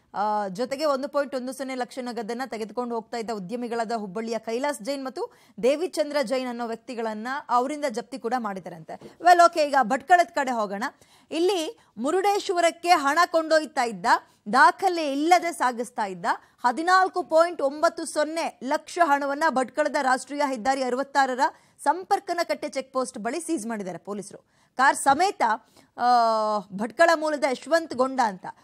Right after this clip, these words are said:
ಹೊನ್ನಾವರದ ಗುಣವಂತಿಯ ಶ್ರೀನಿವಾಸ್ ಗೌಡ ಮತ್ತು ರಘುನಾಯಕ ಇವ್ರುಗಳನ್ನ ಕೂಡ ವಶಕ್ಕೆ ಪಡೆದಿದ್ದ-, ಪಡೆದಿದ್ದಾರೆ.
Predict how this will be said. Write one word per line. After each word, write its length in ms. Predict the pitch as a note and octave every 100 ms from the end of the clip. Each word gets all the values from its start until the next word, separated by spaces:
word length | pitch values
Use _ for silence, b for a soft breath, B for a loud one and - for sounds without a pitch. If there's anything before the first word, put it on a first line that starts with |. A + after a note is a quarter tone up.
| b
ಹೊನ್ನಾವರದ 480 | B3+ D#4 D#4+ D4+ D4+
ಗುಣವಂತಿಯ 540 | C#4 C#4 D4+ D4 D4 C#4+
ಶ್ರೀನಿವಾಸ್ 460 | B3 C4 D4 D4
ಗೌಡ 240 | G#3+ A#3+ B3 D4 b b
ಮತ್ತು 200 | B3+ D#4+
ರಘುನಾಯಕ 540 | C4 A3+ B3+ A3+ G3+ - b b
ಇವ್ರುಗಳನ್ನ 400 | C4+ D4+ D4 C#4+ C4+
ಕೂಡ 180 | B3+ D4+
ವಶಕ್ಕೆ 380 | B3+ - A#3 A#3
ಪಡೆದಿದ್ದ-, 460 | A3+ G#3+ F3 E3+
ಪಡೆದಿದ್ದಾರೆ. 760 | - C4+ A#3+ G3 E3+ - _